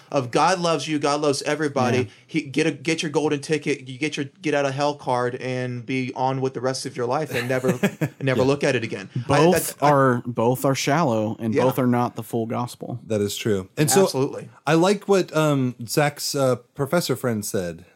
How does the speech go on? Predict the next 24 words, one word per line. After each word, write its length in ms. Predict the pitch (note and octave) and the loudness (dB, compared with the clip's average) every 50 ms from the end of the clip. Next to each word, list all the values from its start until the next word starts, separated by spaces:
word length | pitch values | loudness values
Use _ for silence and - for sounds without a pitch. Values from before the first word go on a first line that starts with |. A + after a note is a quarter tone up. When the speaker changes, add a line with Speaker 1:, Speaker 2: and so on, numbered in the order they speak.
| _ _ | _ _
Speaker 3:
Uh, 240 | - G#2+ G#2 G2+ G2 G2 | -8 -4 -4 -2 -2 -4
I 40 | G2+ | -6
can't 200 | - - C3+ A2+ | -6 -6 -6 -4
remember 260 | A#2 A2+ G#2+ G2+ G#2 | -4 -4 -4 -4 -4
his 220 | G#2 G#2+ G#2 G2+ - | -4 -4 -6 -6 -4
name 240 | A#2 A2+ A2 G#2 G2+ | -4 -2 -2 -2 -4
now, 180 | F#2+ F2+ F2+ | -6 -6 -8
but 160 | F2 F#2 F2+ F2 | -8 -10 -12 -12
he 180 | G2+ G2+ G#2+ G#2 | -10 -8 -8 -8
sent 180 | F2 - A2+ | -6 -6 -6
me 100 | G#2+ G#2 | -6 -6
a 40 | G2 | -4
video, 420 | F#2 G#2+ A2+ G#2+ G#2 G2+ F#2+ F#2+ F2+ | -4 -4 -4 -2 -2 -4 -4 -4 -6
<laughs> 120 | - - | -10 -14
f-, 160 | A2+ G2 G#2 - | -20 -20 -14 -8
friend 260 | - B2 A#2 G#2+ G2+ | -4 -4 -4 -4 -4
from, 180 | - G#2 G2 | -6 -8 -6
uh, 460 | G2 F#2+ F2+ F2+ F2+ F2+ F2+ F2 E2+ D#2 - - | -6 -6 -6 -8 -8 -8 -8 -10 -12 -14 -12 -8
Asbury, 540 | G2+ A2 G#2+ - - G2+ F2+ F2+ F2 F2 - _ _ _ - | -6 -6 -4 -4 -6 -8 -8 -8 -10 -12 -14 _ _ _ -12
Speaker 2:
Uh-huh. 320 | A2+ A#2 A2 A#2+ A2 A2 G#2+ | -10 -10 -10 -10 -12 -12 -8
Speaker 3:
who 120 | - C#3 C3 | -4 -2 -2
said, 340 | A#2+ - C#3+ C3+ B2+ A#2 A#2 | 0 2 2 2 2 2 2
um, 380 | A#2+ A2+ A2 G#2+ G#2 G2+ F#2+ - _ _ - - - _ _ _ _ _ _ _ | 0 0 0 0 -2 -4 -6 -10 _ _ -20 -20 -20 _ _ _ _ _ _ _
it's, 280 | - C3+ C3+ - - - | -6 -6 -4 -4 -6 -8